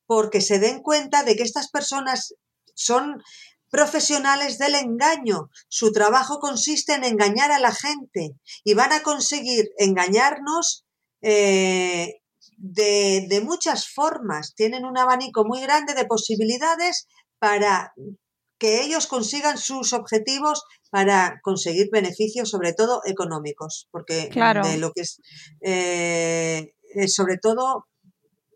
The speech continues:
Speaker 1: es económico lo que buscan esta gente.
Speaker 2: Claro, y
Speaker 1: Y
Speaker 2: que al
Speaker 1: tenemos
Speaker 2: final
Speaker 1: que hacer ese énfasis, ¿no? Y po-, yo me pongo muy vehemente en estas cuestiones porque han engañado mucha gente, luego esta gente sí que coge sentimiento de culpa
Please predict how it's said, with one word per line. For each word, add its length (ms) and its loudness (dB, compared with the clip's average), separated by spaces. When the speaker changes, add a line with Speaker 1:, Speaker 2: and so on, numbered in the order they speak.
Speaker 1:
es 240 4
económico 600 2
lo 100 4
que 120 -2
buscan 340 -4
esta 420 0
gente. 480 -8
Speaker 2:
Claro, 220 0
y 80 -2
Speaker 1:
Y 40 -4
Speaker 2:
que 80 0
al 60 4
Speaker 1:
tenemos 200 0
Speaker 2:
final 220 2
Speaker 1:
que 60 2
hacer 140 2
ese 400 -2
énfasis, 840 0
¿no? 260 2
Y 280 4
po-, 240 0
yo 220 2
me 140 -4
pongo 280 -2
muy 180 0
vehemente 440 -2
en 100 2
estas 280 -2
cuestiones 680 0
porque 500 2
han 120 4
engañado 520 2
mucha 240 -4
gente, 320 -4
luego 180 2
esta 220 -6
gente 240 0
sí 160 -4
que 140 -2
coge 280 2
sentimiento 640 0
de 160 2
culpa 480 -2